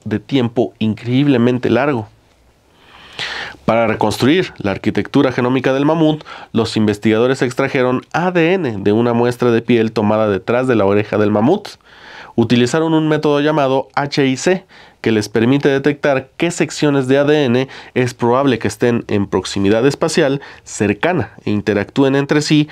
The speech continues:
en su estado natural en el núcleo. Los autores dijeron, y lo cito, Imaginen que tienen un rompecabezas de tres mil millones de piezas,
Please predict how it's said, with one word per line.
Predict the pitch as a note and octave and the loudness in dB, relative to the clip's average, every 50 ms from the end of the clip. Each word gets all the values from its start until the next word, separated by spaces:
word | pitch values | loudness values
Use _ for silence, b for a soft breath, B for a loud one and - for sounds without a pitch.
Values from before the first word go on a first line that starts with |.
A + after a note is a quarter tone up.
| B B B B | B B B B
en | B G2 G2+ F#2+ | B -2 -2 -2
su | - - G2 | 0 -2 -4
estado | - - - A#2+ B2+ C3 | -2 -2 -2 0 0 0
natural | C3 C3 B2+ - D#3 C#3+ B2+ B2+ C3+ C3+ - _ | 0 -2 -2 0 0 0 0 0 -2 -4 -6 _
en | - G2+ F#2+ | -8 -4 -2
el | F#2 F#2 G2 | -2 0 2
núcleo. | A2+ C#3+ D#3+ D#3 - G2+ F#2+ - - - | 2 2 2 2 0 0 -2 -2 -2 0
Los | A#2 A#2+ B2 | 0 2 2
autores | C3 B2+ B2+ F3+ G3 G3 F3 | 0 0 2 4 4 4 4
dijeron, | D#3 D3 - F3+ D3+ A#2 G2+ F#2+ - - _ - - | 2 2 2 0 2 0 0 -2 -6 -10 _ -10 -4
y | - A2+ | 0 2
lo | A2 G#2 | 2 2
cito, | - - D3 A#2+ - G2+ F2+ - - _ _ B B B B B B B B B | 2 0 -2 0 -2 -4 -6 -6 -10 _ _ B B B B B B B B B
Imaginen | C3 C3 C3+ C3+ C#3 - - C4 A#3+ A3+ A3+ G3+ | 0 2 2 0 0 -2 -2 0 2 4 4 2
que | - D#3+ | 2 0
tienen | D#3 D#3+ D3+ D3+ D3 C#3+ | 0 2 2 2 2 2
un | D3 D3 D3+ C#3+ | 2 0 0 0
rompecabezas | D3 D3 D#3 E3+ D#3+ - F3 E3+ E3 C#3+ - - D3 D3 - - - | 0 0 0 0 0 0 0 0 0 0 0 -2 -2 -4 -4 -8 -8
de | A2+ G#2+ A#2 A2+ | -2 -2 -2 0
tres | A2 - D3+ D#3 E3 D#3+ - - | 0 2 2 2 2 0 -2 0
mil | C3 C3 D3 F3 G3 G3+ G3 | 2 2 4 4 4 2 0
millones | F3+ D3+ B2+ B2 C#3 C#3 C#3 C3+ C3 | 0 0 2 2 2 2 2 0 0
de | C3 | 0
piezas, | C3 - E3 F3+ E3+ - - A2 G#2+ - - - | 0 2 2 2 2 2 -2 -4 -4 -4 -10 -14